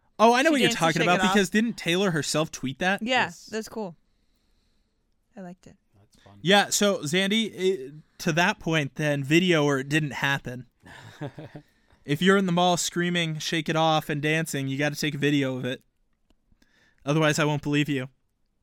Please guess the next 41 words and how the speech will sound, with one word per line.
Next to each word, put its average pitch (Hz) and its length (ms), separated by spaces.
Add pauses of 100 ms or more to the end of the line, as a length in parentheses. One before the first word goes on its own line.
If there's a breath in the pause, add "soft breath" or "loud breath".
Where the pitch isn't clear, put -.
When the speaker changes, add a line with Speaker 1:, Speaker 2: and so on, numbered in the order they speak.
(100)
Speaker 1:
I'm 135 80
just 117 180
kidding. 117 240
I'll 123 100
believe 127 280
you 113 100
anyway. 113 340 (200 loud breath)
But 190 80
I 185 80
would 208 180
like 175 180
to 139 80
see 143 120
a 131 40
video 127 300
'cause 127 160
that'll 139 160
be 131 100
lots 123 220
of 123 80
fun. 117 240 (420)
Speaker 3:
A-, 240 160
and 269 140
I 262 60
don't 262 180
understand 240 460
why 220 100
people 208 320
just 196 220
don't 180 240
join 165 280
in 160 200
with 156 240
you. 90 100
That 127 180
would 151 140
be 131 100
great, 101 360
too. 85 260 (120)
Speaker 2:
Would, 226 360 (240)
Steve, 202 540